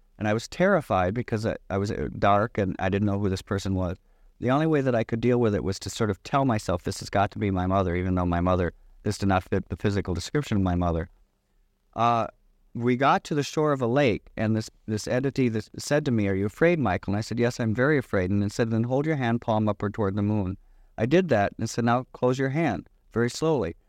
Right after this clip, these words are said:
And as I did that, I felt a softness in my hand, a palpable softness, like when you hold your hand outside a car window and feel the wind. But there was no wind blowing through my hand. And this,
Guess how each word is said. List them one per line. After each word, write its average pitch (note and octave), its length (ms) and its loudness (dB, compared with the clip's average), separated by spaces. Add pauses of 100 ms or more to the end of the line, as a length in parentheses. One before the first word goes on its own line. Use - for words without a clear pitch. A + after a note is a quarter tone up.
(160)
And A2 80 -4
as A#2+ 140 0
I C3+ 60 0
did F3+ 180 2
that, B2+ 120 2
I A2+ 60 2
felt A2+ 220 0
a A2+ 60 -2
softness D3+ 600 -2
in G#2+ 60 -2
my G2 140 0
hand, G2+ 260 0
a F2 60 0
palpable A2+ 640 -2 (300)
softness, G#2+ 600 0
like G#2 160 0
when A2+ 100 2
you A2 120 2
hold A#2+ 180 2
your A#2 100 2
hand A2+ 140 2
outside G#2 240 0
a G2+ 60 0
car A#2 280 -2
window G#2+ 220 0
and G2+ 100 -4
feel A2 200 2
the G2+ 100 0
wind. G2+ 380 0 (340)
But A2+ 100 -4
there B2 100 2
was C3 80 2
no C#3 160 6
wind C#3+ 320 2
blowing F2+ 240 0
through - 160 -6
my F#2 160 0
hand. E2+ 320 -4 (420)
And A#2 140 2
this, A#2 140 0